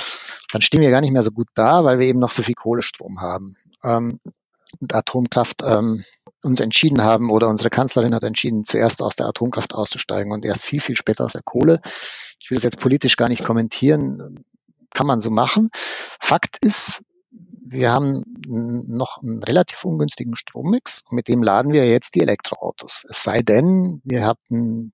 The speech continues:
Zugriff zu einem reinen Ökostrom. Aber für die Masse der Autos müsste man jetzt sagen, die laden den normalen Strom, der aus der Steckdose kommt. So, der Strommix, das ist die eine Variable, an der man drehen kann.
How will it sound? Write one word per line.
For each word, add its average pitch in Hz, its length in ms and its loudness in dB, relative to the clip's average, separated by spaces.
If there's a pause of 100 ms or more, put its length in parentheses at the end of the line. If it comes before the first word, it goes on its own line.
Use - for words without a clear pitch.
Zugriff 123 480 0
zu - 160 -4
einem 107 400 -4 (540)
reinen 98 280 -2
Ökostrom. - 600 -14 (240)
Aber 113 320 -4 (320)
für - 140 -4
die 120 80 2
Masse 135 280 2
der 127 120 2
Autos 127 260 0
müsste 131 220 0
man 107 160 -4
jetzt 101 300 -4
sagen, 117 280 0
die 107 100 -2
laden 104 300 0
den 104 140 -2
normalen 101 400 0
Strom, 110 260 -4
der 104 140 -2
aus 98 80 -4
der - 100 -12
Steckdose - 400 -10
kommt. - 320 -16 (840)
So, 113 220 2
der 107 140 -2
Strommix, - 760 0
das 117 160 2
ist - 160 0
die - 120 0
eine 135 220 4
Variable, 143 400 4
an 151 120 0
der 147 100 4
man 156 180 0
drehen 143 220 2
kann. 202 380 0